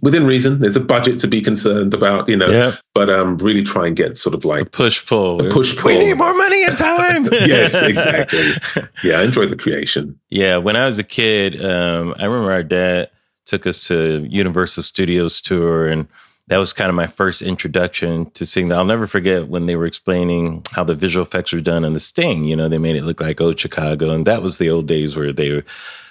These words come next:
Speaker 2: uh, the matte paintings
Speaker 1: Matte
Speaker 2: where they would take
Speaker 1: paintings,
Speaker 2: the part out.
Speaker 1: yeah.
Speaker 2: And I was so fascinated by that process.
Speaker 1: Mm.
Speaker 2: And,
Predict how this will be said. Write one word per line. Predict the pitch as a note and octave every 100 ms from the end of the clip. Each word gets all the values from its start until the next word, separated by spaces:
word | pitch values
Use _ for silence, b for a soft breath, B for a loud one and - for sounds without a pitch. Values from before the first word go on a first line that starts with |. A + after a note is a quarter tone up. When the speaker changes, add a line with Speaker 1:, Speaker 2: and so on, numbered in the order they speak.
| B
Speaker 2:
uh, | F2 D#2+
the | C#2 D#2
matte | F2 F2 -
paintings | - D#2+ D2 C#2
Speaker 1:
Matte | D2+
Speaker 2:
where | D2+
they | D#2+ D2
would | -
take | -
Speaker 1:
paintings, | D2 -
Speaker 2:
the |
part | - D#2+
out. | D#2+ D#2 D#2
Speaker 1:
yeah. |
Speaker 2:
And | D2+ D2+ -
I |
was | G#2
so | - E3+
fascinated | - A2+ C3 - F2 D#2+ D#2
by | D#2 D2+
that | C#2+ -
process. | - G2 F2+ E2+ D#2+ D2+
Speaker 1:
Mm. |
Speaker 2:
And, | D2